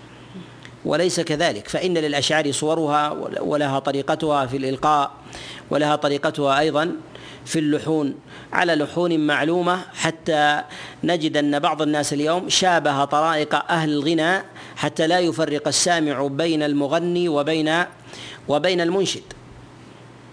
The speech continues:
فتلك الطريقة التي كان يحذر منها العلماء والتي يفعلها الزنادقة في القرن الثاني أو في القرن الثالث.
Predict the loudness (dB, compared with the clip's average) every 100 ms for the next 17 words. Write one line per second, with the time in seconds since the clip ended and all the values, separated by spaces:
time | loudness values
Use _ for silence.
0 | -20 -20 -20 -20 -20 -20 -20 -20 -20 -18
1 | -4 0 0 0 0 2 0 2 2 2
2 | 0 0 0 0 0 -2 0 0 0 0
3 | -2 0 0 2 0 0 -2 -4 0 0
4 | 2 2 2 2 -2 -14 -20 -20 -20 -20
5 | -20 -20 -20 -20 0 2 2 0 2 2
6 | 0 0 0 0 -2 0 0 -2 -2 -2
7 | -2 -4 -10 -20 -20 -20 -20 -20 -20 -20
8 | -20 -20 -20 -20 -20 -20 -20 -20 -20 -4
9 | 0 2 0 0 0 -2 0 0 0 -4
10 | -12